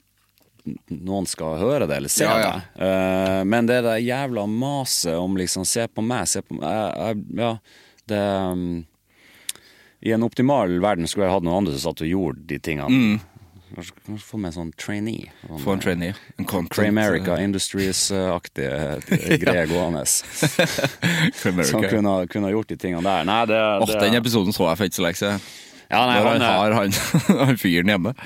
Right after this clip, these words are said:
Speaker 1: Ja, det <laughs> Hi. High noon tea with, eh, Mister Newman. Ja, nei, jeg har, jeg har støtt og stadig havnet på, eh, Seinfeld re-, reruns.
Speaker 2: Ja,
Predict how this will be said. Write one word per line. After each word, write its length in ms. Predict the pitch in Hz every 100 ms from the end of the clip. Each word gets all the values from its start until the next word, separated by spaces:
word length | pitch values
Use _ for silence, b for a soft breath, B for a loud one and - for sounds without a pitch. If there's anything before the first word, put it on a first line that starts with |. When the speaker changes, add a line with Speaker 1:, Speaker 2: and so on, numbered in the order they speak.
| -
Speaker 1:
Ja, 140 | 104 101 -
det 160 | 110 104 95 98 95 139
<laughs> 840 | - - - 98 - - 202 - B B B B _ - -
Hi. 260 | 139 107 - 98 - - B B B B -
High 200 | 135 120
noon 560 | 117 120 92 87 92 98 _
tea 300 | - 139 85
with, 220 | 78 87 -
eh, 120 | 98
Mister 280 | 101 113 101
Newman. 580 | 101 127 92 73 - 95
Ja, 720 | - 226 - 208 - - 107
nei, 140 | 117 117
jeg 160 | 113 110
har, 140 | 113
jeg 160 | 113 117
har 160 | 120 101 87
støtt 320 | - 143 127
og 80 | 107
stadig 300 | 120 117 90
havnet 320 | 104 104 -
på, 140 | 82 82 85
eh, 300 | 82 85 92
Seinfeld 380 | - 104 104 95
re-, 320 | 95 104 90 - 71
reruns. 680 | 92 104 92 80 73
Speaker 2:
Ja, 80 | 65